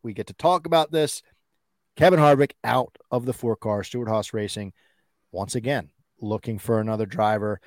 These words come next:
Um, so immediately you think, "All right, well, does Cole get boosted back up there? Who in the Ford camp is legit?"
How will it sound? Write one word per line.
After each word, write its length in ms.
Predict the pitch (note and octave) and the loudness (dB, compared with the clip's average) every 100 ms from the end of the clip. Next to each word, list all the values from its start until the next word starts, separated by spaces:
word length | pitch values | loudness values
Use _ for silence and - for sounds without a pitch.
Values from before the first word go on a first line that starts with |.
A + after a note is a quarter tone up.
| _ _ - | _ _ -8
Um, 560 | G2 G2+ G2+ G2 F#2+ - _ - | -6 -4 -6 -10 -12 -18 _ -12
so 480 | - G#2 G#2 G#2 G#2 | -6 -4 -4 -6 -6
immediately 420 | G#2 G#2+ G#2+ A2 | -6 -4 -4 -4
you 40 | G2+ | -4
think, 220 | A2 G2+ | -6 -4
"All 80 | A#2 | -4
right, 140 | G2+ | -2
well, 100 | F#2+ | -4
does 160 | F#2 - | -8 -10
Cole 300 | - F2+ G#2 | -4 -2 -2
get 200 | B2 G#2 | -4 -6
boosted 360 | A2+ A#2+ B2+ | -6 -6 -6
back 260 | B2 B2+ - | -2 -2 -2
up 140 | C3+ - | -4 -2
there? 220 | D3 D#3+ | 0 0
Who 300 | G#2 G2+ A2 | -2 -6 -6
in 80 | A2+ | -4
the 80 | A#2 | -6
Ford 320 | - D#3 E3+ | 2 2 2
camp 300 | A2 F#2 F#2 | -6 -6 -6
is 120 | F#2 | -8
legit?" 520 | G#2+ A#2 G2 D#3+ - | -4 -4 2 2 2